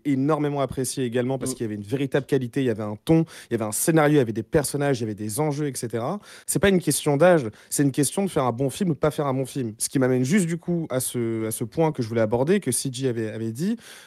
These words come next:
Speaker 1: Moi, je suis désolé, les gens qui me sortent, « Oui, mais en fait, c'était par rapport aux attentes des fans. Oui, mais c'était parce qu'en fait, vous vous étiez surhypé. »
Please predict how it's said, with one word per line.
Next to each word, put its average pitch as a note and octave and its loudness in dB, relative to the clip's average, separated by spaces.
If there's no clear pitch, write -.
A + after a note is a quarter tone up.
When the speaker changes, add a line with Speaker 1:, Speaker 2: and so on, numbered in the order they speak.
Speaker 1:
Moi, D#3 6
je C3 4
suis - -4
désolé, D3+ 4
les B2 0
gens F3 4
qui E3+ -4
me D3+ 0
sortent, « D#3+ 0
Oui, F3+ -2
mais D#3 0
en C#3 0
fait, D#3+ -2
c'était C#3 -4
par C3 0
rapport C3 0
aux B2+ 0
attentes D3 0
des C#3+ -2
fans. C#3+ 0
Oui, C#3+ 0
mais F3 2
c'était D#3 -4
parce C#3+ -2
qu'en C#3+ -2
fait, D#3+ -2
vous B2+ -8
vous B2 -4
étiez B2 -4
surhypé. » B2+ 0